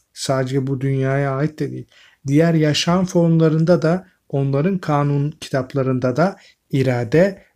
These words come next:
özgür irade vurgusu defaatle yapılmalıdır. Yani pardon, defaatle yapılıyordur ve bizde de bu, e,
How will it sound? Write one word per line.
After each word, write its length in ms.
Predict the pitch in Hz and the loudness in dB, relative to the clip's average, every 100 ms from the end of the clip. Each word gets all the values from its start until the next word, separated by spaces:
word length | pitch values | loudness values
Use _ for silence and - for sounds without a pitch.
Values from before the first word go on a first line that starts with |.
| - | -8
özgür 440 | 127 110 156 156 165 | -8 -2 0 0 -2
irade 440 | 139 131 123 127 | -2 0 0 -2
vurgusu 680 | 120 120 - 110 - 190 202 _ - | -4 -6 -8 -6 -2 -2 -2 _ -4
defaatle 640 | 131 - 131 139 165 180 | -2 0 0 0 -2 0
yapılmalıdır. 920 | 175 151 - 131 127 127 131 120 123 - - _ | 2 2 0 -2 0 0 -2 -4 -8 -12 -20 _
Yani 200 | 127 110 | -10 -6
pardon, 380 | 135 127 120 123 | -2 -2 -2 -4
defaatle 480 | 123 113 143 165 180 | -6 -4 -4 -2 -2
yapılıyordur 840 | 131 123 143 135 165 156 185 196 - _ | 0 0 -2 2 4 4 2 0 -4 _
ve 180 | 131 113 | -8 -4
bizde 340 | 135 117 156 147 | -6 -2 -2 0
de 220 | 135 117 | -2 0
bu, 280 | 165 202 - _ _ | 0 0 -6 _ _
e, 40 | 156 | -6